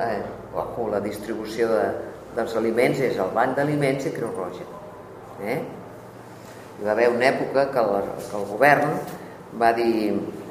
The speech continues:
"El banc d'aliments ho vol tot, estupendo", Creu Roja va dir que bé, un gasto menys.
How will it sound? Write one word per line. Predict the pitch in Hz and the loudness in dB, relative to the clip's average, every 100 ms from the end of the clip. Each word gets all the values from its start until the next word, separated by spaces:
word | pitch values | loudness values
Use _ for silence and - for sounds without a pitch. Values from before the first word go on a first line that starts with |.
| - - - - - | -14 -16 -14 -16 -2
"El | - 135 | 4 4
banc | 151 | 6
d'aliments | 160 160 170 165 | 6 6 6 4
ho | 160 | 6
vol | 151 - | 4 6
tot, | 120 98 - - | 6 4 2 -6
estupendo", | - - 117 110 92 - | -8 2 4 6 2 -2
Creu | - 110 110 | 0 0 2
Roja | 113 123 | 2 2
va | 120 | 2
dir | 117 107 | 0 -4
que | 110 104 | -4 0
bé, | 95 - - - - - - | 0 0 -2 -8 -14 -16 -12
un | 107 | -4
gasto | 104 104 120 | -2 -2 -2
menys. | 95 92 92 - | -2 -4 -6 -10